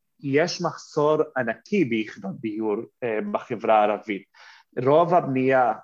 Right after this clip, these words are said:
אה, או, או רוב פתרונות הדיור בחברה הערבית הם, הם פתרונות עצמיים, כלומר של תוספת בנייה או בנייה על קרקע פרטית. אה, זה לא, זה לא שוק של דיור רגיל. במחקר ש-, ב-, משנת אלפיים ושלוש עשרה, שפורסם, אם אני לא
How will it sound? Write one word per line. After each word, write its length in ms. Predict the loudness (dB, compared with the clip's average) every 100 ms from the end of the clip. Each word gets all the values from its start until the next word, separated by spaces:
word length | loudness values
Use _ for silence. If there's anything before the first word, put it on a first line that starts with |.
| _
אה, 220 | -6 -2 0
או, 80 |
או 160 | 2 4
רוב 260 | 4 2 -2
פתרונות 440 | -8 -4 -2 -2
הדיור 580 | -4 -4 -2 4 4 4
בחברה 380 | -2 -8 0 4
הערבית 440 | 4 2 0 -2
הם, 160 | -6 -8 -10
הם 100 | -14
פתרונות 460 | -14 -6 -2 -2 -2
עצמיים, 640 | -6 -6 -8 -2 -2 -2 -8 _ -8
כלומר 300 | -2 2 2
של 320 | 0 -2 -4
תוספת 500 | -6 -4 -2 -2 -4 -6
בנייה 320 | -2 2 4
או 240 | 2 -2
בנייה 260 | -2 0 2
על 80 | 0
קרקע 360 | -4 -6 -8 -8
פרטית. 380 | -8 -4 -4 -4 _ _ _ _ _ 0
אה, 260 | 2 2
זה 220 | 0 0 2
לא, 400 | 4 4 2 0
זה 140 | -2
לא 160 | 0 0
שוק 420 | -4 -4 -4 -4
של 240 | -6 -4 -4
דיור 360 | -4 0 0 0 -6
רגיל. 420 | -8 -6 -4 -4 -4 _ _ -6
במחקר 420 | -4 -2 0 0
ש-, 100 | 0 0
ב-, 260 | 0 0
משנת 320 | -6 -6 -4 -4
אלפיים 340 | -4 -4 -6
ושלוש 360 | -6 -4 -4 -2
עשרה, 280 | -4 -2 -4
שפורסם, 580 | -4 -10 -12 -6 -4 -2
אם 140 | -4
אני 160 | -4
לא 80 | -6